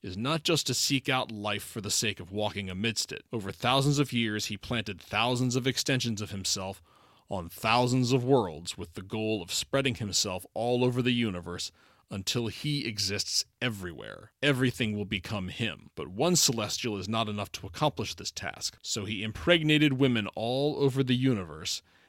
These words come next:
and hired Yondu to bring him the resulting offspring. He paid Yondu handsomely and told him that the children would not be harmed. But none of them were able to manifest the celestial power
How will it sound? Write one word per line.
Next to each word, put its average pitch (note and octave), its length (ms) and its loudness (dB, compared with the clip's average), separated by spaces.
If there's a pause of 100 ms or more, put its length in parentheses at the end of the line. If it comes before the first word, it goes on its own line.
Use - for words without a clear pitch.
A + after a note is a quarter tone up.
(120)
and G2+ 120 -6
hired A2+ 300 0
Yondu G#2 640 2
to - 120 -4
bring G#2+ 320 -4
him A2+ 280 -2
the G2+ 80 -6
resulting G#2 600 -2
offspring. - 560 -2
He - 120 -10
paid F2+ 300 -4
Yondu F2+ 320 -4
handsomely E2+ 520 -4
and E2+ 120 -10
told F#2 240 -8
him F#2+ 100 -8
that E2 120 -12
the - 80 -12
children F2 440 -2
would D#2+ 160 -12
not E2+ 220 -10
be C2 80 -16
harmed. D#2 560 -8 (100)
But E2+ 160 -6
none A#2 320 -2
of F3 120 2
them D#3+ 140 4
were C#3+ 120 6
able C#3+ 260 6
to C3 80 4
manifest C3 560 0
the A2+ 80 -4
celestial A#2+ 520 2
power E2+ 440 -10